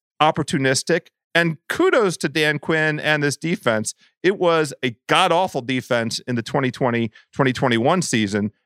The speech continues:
and they really reinvented on the fly. Now, it helps to have, uh, Micah Parsons when you're <laughs> trying to reinvent yourself, uh, a perhaps generational talent, you know, the, the, the twenty, uh, twenty-two iteration of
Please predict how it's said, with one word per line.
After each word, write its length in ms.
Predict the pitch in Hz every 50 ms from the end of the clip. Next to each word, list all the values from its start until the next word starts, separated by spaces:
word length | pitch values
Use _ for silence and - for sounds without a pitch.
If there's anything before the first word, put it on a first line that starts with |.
| _ _ _
and 100 | 151 156
they 120 | 160 165
really 560 | 160 147 139 135 139 147 151 147 156 170 175
reinvented 760 | 165 151 151 156 156 160 160 147 156 156 156 135 - 160 147 -
on 300 | 78 135 139 135 131 123
the 60 | 120
fly. 340 | - - 185 190 180 160 147
Now, 220 | 143 147 151 151
it 80 | 135 170
helps 320 | 180 202 233 277 - -
to 120 | - 196
have, 460 | 196 185 170 160 156 156 151 143 131 123
uh, 180 | 139 135 131
Micah 220 | 131 135 135 123 -
Parsons 540 | - 151 135 127 - - 98 95 - - _ _ _ _ _ _
when 100 | _ 127
you're 80 | 123 123
<laughs> 100 | - -
trying 180 | - 185 151 156
to 40 | - -
reinvent 500 | - 170 160 - 147 143 143 - _ -
yourself, 500 | 156 156 - - 170 165 160 160 - - _ - - - -
uh, 200 | - 143 143 139 -
a 80 | - 135
perhaps 520 | - - 151 135 - - 160 156 160 -
generational 720 | - 117 139 143 147 143 127 131 143 143 - - 147 139 131
talent, 460 | - - 135 135 147 156 160 160 - _
you 100 | 139 139
know, 160 | 147 151 151
the, 240 | 131 127 123 123 117
the, 260 | 95 127 123 120 117 - _ _ _ _
the 80 | - 127
twenty, 440 | - - 175 165 160 165 160 131 - _ _ _ _ - 101
uh, 260 | 135 131 127 127 147
twenty-two 680 | - - 170 160 156 143 - - 160 156 151 143 139 - -
iteration 560 | 160 151 147 139 139 147 151 - 180 165 151
of 140 | 131 117 110